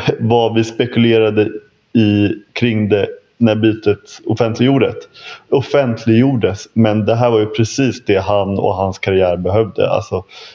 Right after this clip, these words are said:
eh, kliva ner från Uwe Gensheimer's, eh, stora skugga. Och där, jag skulle säga så att det spelar inte så stor roll i typ Rhein-Neckar, Löven. Om du är vänsterkant, hur bra du än gör det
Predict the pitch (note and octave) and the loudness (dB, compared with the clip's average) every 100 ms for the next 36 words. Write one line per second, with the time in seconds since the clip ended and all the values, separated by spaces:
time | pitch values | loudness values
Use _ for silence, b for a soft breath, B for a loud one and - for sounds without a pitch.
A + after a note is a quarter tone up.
0 | B - G2 F#2 F#2 F#2 F#2 F#2+ F#2 _ | B -2 0 2 0 0 0 -2 -4 _
1 | - A2+ A2 A2 A#2 A#2+ A2+ - G#2+ G2+ | -4 0 2 2 2 2 0 0 0 2
2 | G#2 A#2+ G#2+ G#2 G#2 G2+ G#2+ G2+ G#2 - | 0 0 0 0 0 0 -2 0 0 -2
3 | - G#2 G2+ G#2+ - - C3+ A#2 A2+ A2+ | -2 2 2 0 -8 -2 0 4 2 0
4 | - A#2+ F#2+ G#2 G2 - B B B - | -2 -2 0 0 0 -2 B B B -2
5 | A2+ A#2 - - F#2+ B2+ C3 C3 A#2 G2 | 0 0 -2 -8 -4 -2 0 0 0 0
6 | G#2+ - - B B B _ A#2+ A#2+ - | -2 -4 -16 B B B _ -2 0 2
7 | D3 B2 A#2+ - B2+ B2+ D3 C3+ - A#2 | 0 0 -2 0 2 2 2 2 2 2
8 | A2 A2 - A2 - G#2+ G2+ G2+ G2+ - | 2 -2 -2 -2 0 0 0 -2 -4 -2
9 | G2 F#2+ - G#2 G2+ F#2+ G2 F2+ A2+ B2 | 0 0 0 0 2 2 0 2 2 2
10 | B2+ A2+ - G#2 F#2+ - A2 A2 G#2 G2+ | 2 -2 -2 -2 -2 -2 0 2 2 2
11 | G2+ A#2 C#3 A2 G2+ | 2 2 2 0 -4